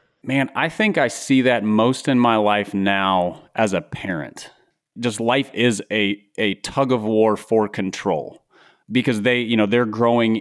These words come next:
into wanting more freedoms. They have, they have their own opinions. They have their own minds. They are quick-witted and sharp-tongued. And, and I mean both of those things as compliments. And so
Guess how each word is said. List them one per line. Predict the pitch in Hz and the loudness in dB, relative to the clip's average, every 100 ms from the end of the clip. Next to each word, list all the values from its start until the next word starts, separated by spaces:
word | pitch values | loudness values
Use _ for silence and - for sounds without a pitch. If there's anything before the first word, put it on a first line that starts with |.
| - | -2
into | 117 113 104 117 107 | 0 0 0 -2 0
wanting | 101 107 104 107 101 | 2 2 2 0 0
more | 95 87 | 0 -2
freedoms. | - 143 143 139 131 120 - - | -2 2 2 4 2 2 -2 -12
They | - 98 107 95 | -12 -4 -2 -2
have, | 107 92 82 - _ | -2 -4 -6 -14 _
they | 92 98 | -10 -4
have | 98 95 | -2 -2
their | 87 92 | -2 -4
own | 87 | -4
opinions. | - - 127 117 104 95 | -6 -2 2 2 2 0
They | 98 90 | -2 -2
have | 101 98 85 | -2 -4 -4
their | 95 | -4
own | 92 90 98 | -4 -4 0
minds. | 104 113 113 107 95 - - - - - - | 2 2 2 0 -2 -6 -16 -20 -20 -20 -8
They | 101 101 | -2 0
are | 92 | -2
quick-witted | - - 135 113 110 104 104 90 98 - | -4 -4 -2 0 0 2 0 0 -4 -4
and | 98 95 90 82 | -2 -2 -2 -4
sharp-tongued. | - 135 120 - - 107 101 98 95 85 - | -2 -2 -2 -4 -2 0 2 2 -2 -4 -6
And, | 95 98 92 90 - - - | -4 -2 -2 -6 -10 -20 -8
and | 135 | -2
I | 123 | 2
mean | 127 123 | 2 4
both | 123 120 | 2 0
of | 107 | 0
those | 107 - | -2 2
things | 107 95 | 0 0
as | 85 | -2
compliments. | 101 87 90 82 80 - _ _ _ | -2 -2 -2 -6 -8 -12 _ _ _
And | 135 135 | 0 2
so | 131 - 139 131 120 | 2 0 2 2 0